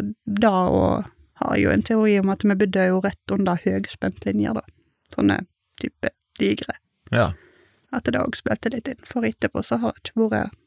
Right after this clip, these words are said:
Speaker 1: de store utfordringene.
Speaker 2: Så bra.
Speaker 1: Så det var jo godt.
Speaker 2: Men hva begynte du å gjøre da når du kom tilbake igjen til Bømlo?
Speaker 1: Nå, når jeg kom tilbake til Bømlo, da, eh,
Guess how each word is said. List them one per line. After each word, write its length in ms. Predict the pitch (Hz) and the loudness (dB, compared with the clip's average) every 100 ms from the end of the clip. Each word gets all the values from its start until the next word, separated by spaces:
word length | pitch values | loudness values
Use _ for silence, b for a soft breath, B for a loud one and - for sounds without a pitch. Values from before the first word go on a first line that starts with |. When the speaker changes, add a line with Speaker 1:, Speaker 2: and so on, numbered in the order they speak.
| - | -2
Speaker 1:
de 80 | 277 - | -2 0
store 300 | 214 208 202 | -4 -4 -8
utfordringene. 480 | - - 226 - _ _ _ _ _ _ | -12 -14 -16 -20 _ _ _ _ _ _
Speaker 2:
Så 160 | - 123 | -4 0
bra. 140 | 90 90 - _ - | 0 -4 -12 _ -18
Speaker 1:
Så 140 | - 330 | -10 -4
det 80 | 294 | -2
var 80 | |
jo 60 | 220 | -2
godt. 200 | - - - - _ _ _ _ | -6 -18 -20 -20 _ _ _ _
Speaker 2:
Men 80 | - | 2
hva 100 | 151 139 | 4 6
begynte 260 | 143 139 | 4 6
du 80 | 123 | 8
å 60 | 120 | 8
gjøre 240 | 107 104 | 8 6
da 100 | 107 | 6
når 200 | 98 95 | 6 6
du 40 | 98 95 | 4 4
kom 160 | 101 95 | 2 4
tilbake 240 | 101 92 | 2 2
igjen 140 | 92 98 | 0 0
til 80 | |
Bømlo? 240 | 95 85 98 - _ _ 240 | 0 0 -6 -12 _ _ 6
Speaker 1:
Nå, 320 | 254 285 330 | 8 10 10
når 160 | 302 277 | 10 8
jeg 80 | |
kom 120 | 269 247 | 6 6
tilbake 200 | 254 240 | 4 4
til 80 | 240 | 4
Bømlo, 300 | 220 202 202 | 6 6 6
da, 100 | 226 214 185 175 | 6 6 6 6
eh, 260 | 170 185 | 4 0